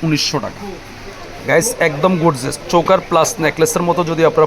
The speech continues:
পড়তে চান, দেখেন এটা কতটা সুন্দর, এটার মধ্যে কতগুলো কালার, আরও কালার আছে ভিতরে। এটার প্রাইসটা আপনাদেরকে দিয়ে দিচ্ছি একদম পাইকারি দামে মাত্র চব্বিশশো টাকা। চব্বিশশো টাকা বাজার থাকলে এত সুন্দর নেকলেসটা আপনারা আমাদের কাছ থেকে নিতে পারবেন।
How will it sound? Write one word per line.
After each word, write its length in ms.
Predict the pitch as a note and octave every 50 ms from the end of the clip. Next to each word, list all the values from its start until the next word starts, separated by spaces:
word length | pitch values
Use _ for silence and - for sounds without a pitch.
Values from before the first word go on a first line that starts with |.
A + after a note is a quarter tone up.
| - -
পড়তে 260 | D3 - - E3 D#3+ -
চান, 220 | - F3+ F#3 F#3
দেখেন 260 | D#3 C#3+ C3 - D3+ C#3+
এটা 220 | - D#3 - D3+ C3+ D3
কতটা 280 | C#3+ - D3 C3+ C#3
সুন্দর, 320 | C3 - - C3+ A#2+ B2+ C3
এটার 140 | A#2+ C3 C3
মধ্যে 200 | C3+ C3 C#3 C#3+ -
কতগুলো 380 | D3+ C#3+ D3 C#3+ C3 C#3+ D3 D3
কালার, 280 | C#3+ - A2+ A2+ A2
আরও 200 | A2 A2+ B2+ B2
কালার 260 | A#2+ - C#3 C3+ C#3+ C#3
আছে 220 | C3+ - - D#3
ভিতরে। 340 | C3 A#2+ G#2+ C3 C#3+ D#3+ G#3 C4+ - - - - - - - - - - - -
এটার 140 | D3 C#3+
প্রাইসটা 360 | C#3 - D#3 C#3+ - - - E3+
আপনাদেরকে 440 | D3 - E3 D#3+ C#3+ D#3 - - E3
দিয়ে 160 | D3+ E3 D#3+
দিচ্ছি 300 | D#3 D#3 D3 - - F3 -
একদম 360 | - D#3+ C#3 C3+ C#3 E3 E3 D#3 -
পাইকারি 320 | E3+ D#3+ D#3 E3 D#3 D#3+
দামে 200 | D#3 D#3+ D#3+ F3
মাত্র 280 | F#3 F3 E3 - D#3 D3 -
চব্বিশশো 440 | - E3 C#3 B2+ C#3 C3+ - - D3
টাকা। 180 | B2 A#2 A2 D3 - -
চব্বিশশো 420 | D#3 D3 C#3 D3+ D#3 - - F3
টাকা 200 | E3+ E3 D#3+ E3
বাজার 220 | D3+ C#3+ C#3 D#3+
থাকলে 360 | C#3+ - E3 E3 - F3 F3+ E3+
এত 160 | D3 - D3+
সুন্দর 500 | D3 - - - D3+ D3+ D#3 D3+ F#3 A3 B3 - - - D#3 D3 - - - - - - - - -
নেকলেসটা 480 | C#3+ D3+ C#3+ - D3 D3 - - - E3
আপনারা 220 | - - D3 D3+
আমাদের 260 | C#3 C#3+ C#3 C3 C#3
কাছ 180 | C3 C#3+ - -
থেকে 280 | - D3 C3+ D#3+ F3 F#3+ - - - - - - - - -
নিতে 200 | D3 D3+ C#3+ D3+
পারবেন। 320 | B2+ A#2+ A2 G#2 G#2+ G#2